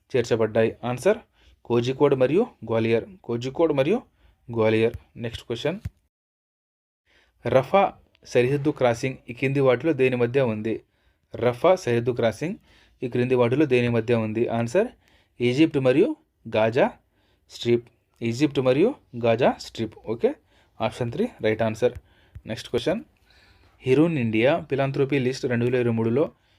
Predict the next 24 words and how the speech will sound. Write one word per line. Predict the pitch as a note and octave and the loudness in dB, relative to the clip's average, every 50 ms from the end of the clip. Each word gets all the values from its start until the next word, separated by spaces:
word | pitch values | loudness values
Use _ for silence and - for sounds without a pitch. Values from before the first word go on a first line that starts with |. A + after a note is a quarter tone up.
| _ _ _ | _ _ _
ఎవరు | B2 A#2+ C#3 D#3+ | -2 0 2 2
అగ్రస్థానంలో | F3 B2+ A#2+ A#2+ B2 B2 B2 - B2+ C3 C#3+ C#3+ C3 | 0 0 0 0 -2 -2 -2 -2 -2 -2 0 -2 -2
ఉన్నారు? | A2+ G#2+ G#2+ G#2+ A2 A#2 B2 B2+ _ _ _ _ _ _ _ _ - | -2 -2 -4 -4 -4 -4 -6 -8 _ _ _ _ _ _ _ _ -2
హిరూన్ | B2 A#2+ B2+ D3 D#3 D3 | 0 2 2 2 2 0
ఇండియా | B2 A2+ A2 A#2 B2 C3+ B2+ | -2 -2 0 0 2 0 2
ఫిలాంథ్రపీ | A#2 B2 A#2+ B2+ B2+ A#2 B2+ B2 A#2+ C3+ C3 | 2 2 2 2 2 0 -4 -2 -2 -2 0
లిస్ట్లో | B2 A#2 A#2+ A#2+ - - C3+ F3+ A#3+ - _ _ _ _ _ _ _ _ _ _ _ _ _ _ _ _ | 0 0 0 -2 -4 -4 -4 -4 -4 -4 _ _ _ _ _ _ _ _ _ _ _ _ _ _ _ _
రెండు | - A2+ A#2 B2 | -6 -4 0 2
వేల | C#3 C#3+ | 4 4
ఇరవై | C#3 B2+ B2 B2 | 4 4 4 2
మూడులో | A#2+ A#2 A#2 A#2+ C3+ E3 G3 - _ _ _ _ _ - | 0 -2 -2 0 0 -2 -2 -4 _ _ _ _ _ -8
ఎవరు | A2 A#2 B2 C#3 D#3 F3 | -4 -2 -2 0 0 0
అగ్రస్థానంలో | D3 B2 A#2+ B2+ A#2+ - B2+ B2 B2 C3 C3+ | 0 2 0 0 0 -2 -2 -2 0 -2 -2
ఉన్నారు? | B2+ A#2 A2 G#2+ G#2+ A2 A2 - - _ | -2 0 0 0 0 0 -2 -4 -6 _
ఆన్సర్ | A2+ A#2 B2 - - G3+ - - _ _ _ _ _ _ _ | -6 -6 -6 -2 -2 -4 -4 -4 _ _ _ _ _ _ _
శివ | - - - A#2 A#2+ A#2+ | -14 -4 -2 0 0 2
నాడర్. | A#2+ A2+ A2 G#2+ A2 A2+ - - _ _ _ - | 2 2 2 2 0 -2 -4 -8 _ _ _ -10
ఆన్సర్ | A#2 A#2 A#2+ A#2+ F#3 G3+ G#3+ - _ _ _ _ _ _ _ _ - - | -10 -10 -6 -2 -2 -2 -2 -4 _ _ _ _ _ _ _ _ -18 -16
శివ | - - B2+ B2 D3+ G3+ A3 - _ - | -6 -4 0 2 2 2 2 -2 _ -8
నాడర్, | A2 A2 A2 A2 A#2 A2+ | -6 -4 -2 -2 -4 -4
ఆప్షన్ | - A2 G#2+ G2+ - C#3 D#3 - - _ | -4 -4 -6 -4 -4 -8 -8 -8 -8 _
టూ. | G#2+ G#2 G2 - - - - _ _ _ _ _ _ _ - | -6 -6 -6 -8 -12 -18 -18 _ _ _ _ _ _ _ -6
పెండింగ్ | B2 A#2+ C3 D#3 D#3+ D3+ | -6 -2 -2 -2 0 0
బిల్లులపై | C3 A#2+ A#2 A2+ A2 A2 G#2+ - C#3+ | 0 0 2 0 0 -2 0 0 0